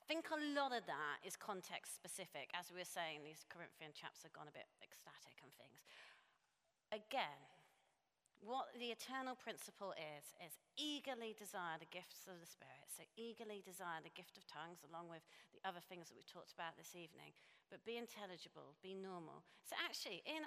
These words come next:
our worshipping life, which is very different to first century Corinth, they certainly didn't have a sound system or a guitar,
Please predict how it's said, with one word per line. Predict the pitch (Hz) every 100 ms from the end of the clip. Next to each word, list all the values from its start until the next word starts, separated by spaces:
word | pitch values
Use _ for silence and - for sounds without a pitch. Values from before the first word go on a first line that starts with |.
| 285
our | 285
worshipping | 262 233 208 185 180 170
life, | 147 165 262 - - -
which | 220 -
is | 226
very | 247 247
different | 214 175 - 214 254
to | 214
first | - 202 -
century | 185 - 180
Corinth, | - 165 185 - -
they | 202
certainly | - 185 180 180
didn't | 180
have | 151 180
a |
sound | - 165 160
system | 170 196 - 285 247 208
or | 165 - 165 -
a |
guitar, | - - - 170